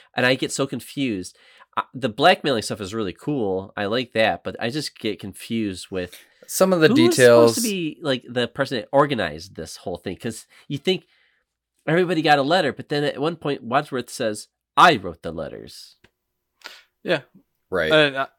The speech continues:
Speaker 2: Yeah, I think I
Speaker 1: I
Speaker 2: would
Speaker 1: don't know what to
Speaker 2: say that
Speaker 1: believe. <laughs> Maybe
Speaker 2: yeah,
Speaker 1: that's the
Speaker 2: I
Speaker 1: point.
Speaker 2: think maybe that is the
Speaker 3: Yeah.
Speaker 2: point, 'cause, I mean, that, like you said, there's multiple endings, so I feel like you have to kind of interpret,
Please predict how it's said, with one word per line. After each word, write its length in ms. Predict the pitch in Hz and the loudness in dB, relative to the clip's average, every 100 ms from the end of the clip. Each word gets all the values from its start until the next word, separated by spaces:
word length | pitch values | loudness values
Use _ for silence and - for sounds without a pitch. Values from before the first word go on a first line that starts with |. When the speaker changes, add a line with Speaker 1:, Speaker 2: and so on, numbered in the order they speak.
| _ | _
Speaker 2:
Yeah, 220 | - 101 90 | 0 2 2
I 120 | 101 | 2
think 320 | 120 131 - _ _ _ - | 2 0 -6 _ _ _ -2
I 100 | 107 | 4
Speaker 1:
I 20 | |
Speaker 2:
would 140 | 135 131 | 6 4
Speaker 1:
don't 80 | 165 | 2
know 60 | |
what 40 | 175 | -2
to 40 | |
Speaker 2:
say 260 | - 98 92 | 4 8 8
that 220 | 90 80 - - | 6 4 0 -2
Speaker 1:
believe. 160 | 202 - | -2 -2
<laughs> 40 | |
Maybe 140 | - 113 | 0 6
Speaker 2:
yeah, 240 | 110 107 | 8 8
Speaker 1:
that's 140 | 107 - | 6 2
the 80 | |
Speaker 2:
I 20 | 139 | -6
Speaker 1:
point. 280 | 151 - | 2 4
Speaker 2:
think 280 | 196 160 - | 6 4 4
maybe 220 | 117 160 | 4 8
that 160 | 165 147 | 10 10
is 140 | 143 | 8
the 80 | 156 | 4
Speaker 3:
Yeah. 100 | 123 | 0
Speaker 2:
point, 180 | 87 85 | 0 -2
'cause, 200 | 95 87 - - - | -4 -6 -10 -12 -2
I 60 | |
mean, 140 | 107 110 | 2 4
that, 140 | 113 | 2
like 100 | 110 | 2
you 60 | 117 | 0
said, 280 | - 85 78 | 2 2 2
there's 240 | 90 85 | 0 0
multiple 440 | 92 98 - 107 85 | 0 0 0 -2 -2
endings, 400 | 87 80 85 85 | -2 -4 -6 -10
so 180 | - 78 | -4 -4
I 60 | |
feel 200 | 76 87 | -2 -2
like 240 | 82 73 - _ _ _ _ | -2 -6 -16 _ _ _ _
you 120 | 85 90 | -4 -2
have 140 | 92 | -2
to 120 | - | -4
kind 220 | 90 95 | -2 -2
of 100 | 90 | -2
interpret, 720 | 76 95 92 101 92 90 92 | -4 -6 -2 -2 0 -2 -2